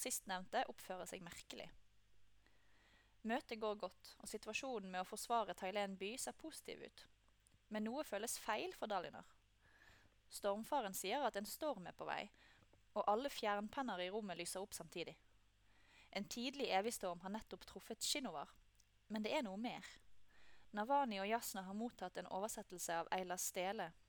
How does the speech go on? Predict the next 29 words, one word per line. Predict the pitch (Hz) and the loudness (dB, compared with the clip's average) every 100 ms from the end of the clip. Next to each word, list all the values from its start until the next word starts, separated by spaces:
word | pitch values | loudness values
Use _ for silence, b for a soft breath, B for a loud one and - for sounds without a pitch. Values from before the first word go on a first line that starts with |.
| - - - | -20 -20 -10
som | 214 196 | -6 -4
beskriver | 202 - 247 240 190 | -2 -2 2 2 2
den | 175 | 0
første | - 196 - - 180 | -6 -8 -4 -2 0
ødeleggelsen. | 180 202 170 - - - - - _ - - B B B B | 0 2 0 -2 -10 -10 -20 -20 _ -20 -20 B B B B
Det | 196 | -2
viser | 214 - 277 | 0 2 2
seg | 214 190 | 4 4
at | 185 | 4
denne | 208 196 247 | 4 4 4
er | 208 | 2
skrevet | - - 185 226 | 0 2 0 2
av | 202 - | 0 0
Pashendier, | 196 - 262 196 160 160 - B B B | -4 0 0 0 -2 -4 -8 B B B
og | 190 190 | 0 0
at | 202 | 0
menneskene | 185 214 240 - 175 | 0 2 0 0 -2
var | 170 170 | 0 -2
de | |
opprinnelige | 175 220 202 175 165 | -4 -4 -2 -2 -2
voidbringerne. | 175 185 - 160 139 131 - - - - B B B B B _ - - - | 2 0 0 -6 -6 -8 -12 -20 -20 -20 B B B B B _ -20 -20 -4
Det | 202 196 | 0 2
var | 202 - | 0 -2
dette | 214 233 - 233 294 - | -4 -4 2 4 4 2
som | 220 | -6
forårsaket | - 233 185 - 180 - 196 | -2 0 0 0 -2 -2 -2
den | 220 196 | -2 -4
første | 190 - 196 | -6 -6 -4
rekreansen. | 165 - 135 - - | -4 -4 -4 -6 -10